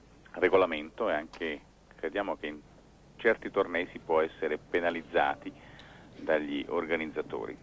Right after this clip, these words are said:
Non siamo più al bianco che imponeva Wimbledon a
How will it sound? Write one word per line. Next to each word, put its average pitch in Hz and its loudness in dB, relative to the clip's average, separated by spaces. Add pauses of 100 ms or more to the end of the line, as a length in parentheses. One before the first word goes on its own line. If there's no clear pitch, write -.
(760)
Non 80 -12
siamo 80 2
più 90 4
al 78 6
bianco 85 0
che - -8
imponeva 73 0 (420)
Wimbledon 85 -2
a - -10